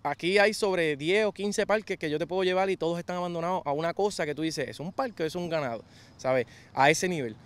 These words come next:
Y no buscan gente como yo, yo sé que hay miles, yo no soy el único, y yo no quiero gloria, yo no quiero nada, yo lo que quiero es que la gente me vea como ejemplo a seguir y que digan,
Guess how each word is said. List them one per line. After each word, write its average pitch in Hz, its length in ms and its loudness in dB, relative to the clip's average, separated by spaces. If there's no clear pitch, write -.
Y 156 160 4
no 160 140 4
buscan 214 320 2
gente 196 560 2
como 151 220 -2
yo, 170 140 -2
yo 180 160 -2
sé 202 140 -2
que - 80 -4
hay 190 120 2
miles, 170 340 -2
yo 151 100 -2
no 170 80 -4
soy 190 140 -2
el 175 140 0
único, 185 280 -2
y 147 40 -4
yo 143 100 0
no 160 140 -2
quiero 180 340 0
gloria, 180 320 4
yo 165 100 0
no 165 80 -4
quiero 185 160 -2
nada, 170 240 0
yo 151 100 0
lo 160 60 0
que 160 100 -4
quiero 190 140 -2
es 180 60 -6
que 180 80 0
la 160 80 2
gente 156 200 -4
me 180 100 0
vea 185 140 0
como 175 200 -6
ejemplo 196 240 -2
a - 20 0
seguir 208 260 -4
y 226 60 -4
que 180 100 0
digan, 170 280 0